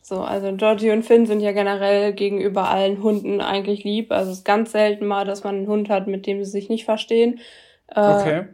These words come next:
Speaker 1: und die Mia war recht zurückhaltend, also die hat immer noch ein bisschen Respekt vor anderen Hunden,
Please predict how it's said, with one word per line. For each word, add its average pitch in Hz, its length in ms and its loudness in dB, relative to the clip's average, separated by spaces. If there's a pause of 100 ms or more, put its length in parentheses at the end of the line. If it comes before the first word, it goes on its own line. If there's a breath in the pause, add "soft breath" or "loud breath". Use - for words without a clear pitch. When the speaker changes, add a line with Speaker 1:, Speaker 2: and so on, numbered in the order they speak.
(140)
Speaker 1:
und 202 160 -8
die 214 80 0
Mia 233 360 2
war 214 360 2
recht 226 320 -4
zurückhaltend, 254 1040 -2
also 208 200 -2
die 208 120 -2
hat 208 100 -2
immer 233 200 0
noch 233 180 -2
ein 233 120 -4
bisschen 233 280 -2
Respekt 226 640 -6
vor - 160 -4
anderen 220 340 0
Hunden, 247 520 -2